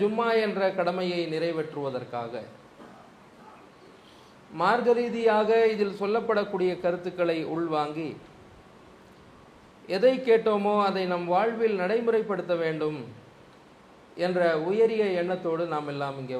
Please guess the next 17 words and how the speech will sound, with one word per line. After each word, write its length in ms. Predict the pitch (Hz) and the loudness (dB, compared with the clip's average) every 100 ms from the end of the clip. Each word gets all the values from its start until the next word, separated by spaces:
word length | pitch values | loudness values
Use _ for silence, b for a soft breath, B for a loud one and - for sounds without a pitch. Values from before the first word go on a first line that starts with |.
| 127 | -6
ஒன்று 160 | 123 117 | -10 -12
குழுமிருக்கிறோம். 560 | 117 113 107 - 113 - - - - - - - - - - - - - - - - - | -12 -12 -14 -16 -18 -20 -20 -20 -20 -20 -20 -20 -20 -20 -20 -20 -20 -20 -20 -20 -16 -4
அல்லாஹ் 260 | 185 208 196 180 | 0 2 2 0
ரப்புல் 240 | 175 175 | 0 2
ஆலமீன் 300 | 165 165 196 185 | 2 0 -4 -4
நம்முடைய 300 | 170 160 156 139 160 | -2 -2 0 -2 -4
நோக்கத்தை 420 | 170 170 160 151 139 | -4 -6 -4 -6 -6
நிறைவேற்றுவானாக, 840 | 143 151 139 131 131 123 120 120 127 196 - - - | -4 -4 -4 -8 -8 -6 -6 -8 -10 -14 -18 -20 -4
நம்முடைய 340 | 190 208 202 185 175 170 | 0 2 2 2 2 0
எண்ணங்களையும் 640 | 208 220 196 170 160 160 160 - | 0 0 0 0 0 -4 -8 -10
செயல்களையும் 680 | 175 190 202 170 151 143 143 135 | -6 -2 -2 -2 -2 -4 -8 -8
அல்லாஹ் 340 | 135 147 139 117 - | -4 -2 -2 -4 -10
சீராக்குவானாக 800 | - 202 185 170 147 143 135 131 131 | -6 0 0 0 -4 -4 -4 -6 -8
என்றவனிடம் 400 | 127 127 135 139 | -8 -8 -8 -6
பிரார்த்தித்தவனாக, 640 | 135 139 135 117 113 110 107 - - - - - - - - - - - - - - - - - - - | -6 -6 -10 -14 -12 -12 -14 -16 -20 -20 -20 -20 -20 -20 -20 -20 -20 -20 -20 -20 -20 -20 -20 -20 -18 -6
உங்களுக்கும் 460 | 208 240 240 240 220 | 2 4 4 0 -2
எனக்குமான 460 | 202 190 190 175 165 | -2 -2 -2 -2 0